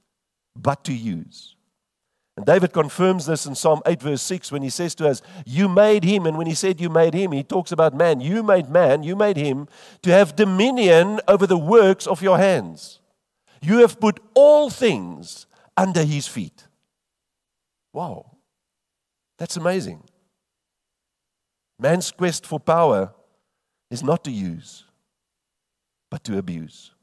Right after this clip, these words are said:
And that is what we are seeing in this world today. That is what has, what is happening in the Ukraine. And within every man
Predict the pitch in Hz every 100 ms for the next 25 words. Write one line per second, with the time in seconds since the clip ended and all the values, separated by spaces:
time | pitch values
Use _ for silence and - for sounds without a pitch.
0 | _ _ _ _ _ _ _ _ _ _
1 | _ - 98 127 120 113 104 113 110 104
2 | - 113 98 90 82 _ _ _ _ -
3 | 104 95 95 92 98 87 87 _ _ _
4 | _ _ _ _ _ _ _ _ _ 123
5 | 131 120 120 113 117 - 117 117 110 107
6 | 107 107 104 101 104 - 98 82 _ _
7 | _ _ _ _ _ _ _ _ _ _
8 | _ _ _ _ _ _ - 123 139 143
9 | 147 151 147 139 143 131 113